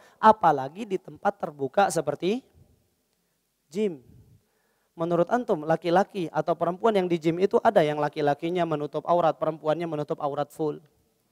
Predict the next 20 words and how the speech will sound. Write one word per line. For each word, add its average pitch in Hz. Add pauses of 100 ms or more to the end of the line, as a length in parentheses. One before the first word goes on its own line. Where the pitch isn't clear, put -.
(640)
Kan 269
enggak. - (720)
Ya, 208
di 226
situ 226
akan 220 (240)
dipampang 262
aurat-aurat 262
yang 247
laki-laki 233
akan 233 (800)
dengan 226
begitu 233
bangganya 208
memperlihatkan 202
auratnya, 202
begitu 214
pula 226
dengan 233
wanita. 247